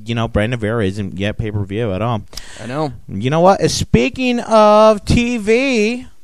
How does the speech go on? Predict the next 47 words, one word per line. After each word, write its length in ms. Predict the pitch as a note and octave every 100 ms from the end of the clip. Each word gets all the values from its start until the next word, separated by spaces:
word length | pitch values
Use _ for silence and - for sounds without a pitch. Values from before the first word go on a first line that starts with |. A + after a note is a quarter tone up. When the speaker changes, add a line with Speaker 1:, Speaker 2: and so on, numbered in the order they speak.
| -
Speaker 1:
The 160 | D#3 F3+
Ultimate 300 | G3 F#3+ G3
Fighter 400 | G#3+ G3+ G3 F#3 -
episode 540 | A3+ A3 G#3 A3+ G#3
recap. 960 | F#3 G3+ B3+ A#3+ - G3+ G3 A#3+ - - -
Did 160 | D3 D#3
you 60 | E3
see 220 | G3+ G3+
that? 480 | G3 A3 B3 - - - -
Speaker 2:
We 100 | C#3
did. 380 | C#3+ E3+ C#3 A2
We 100 | C#3+
did. 280 | D3 D3+ C3
Uh, 220 | C3+ D3
Tough 280 | D3+ G#3+ A#3
Ten, 300 | - G#3+ G#3
it's 200 | E3+ C3+
really 720 | D3+ D3 F#3 B3+ B3+ D#3 D3 - - - -
disappointing 520 | - F3+ E3 E3+ E3+ E3+
the 80 |
hell 220 | E3 G#3 F3+
out 140 | A2
of 40 |
me, 120 | G#2 G#2
to 60 |
be 120 | G#2+
honest 300 | A#2 A2 G#2+
with 100 | G#2
you. 140 | G2+ G#2 - -
Speaker 1:
I 120 | - E3+
know. 220 | A#3 C#4
I'm 120 | D#3+
starting 240 | F3 B3+
to 60 | C4
become 320 | F3 - G3+
more 160 | F#3+ G3+
of 60 | F3+
a 60 | B2
Rashad 480 | B2+ - D#3 E3+
fan 240 | - E3+ D#3
than 120 | B2+
I 100 | B2
am 180 | C3 C#3
becoming 320 | B2+ C3 B2+
a 100 | A#2
Rampage 560 | G2+ G#2+ A2+ A2+ F2 E2+
fan. 360 | E2+ D#2+ B1+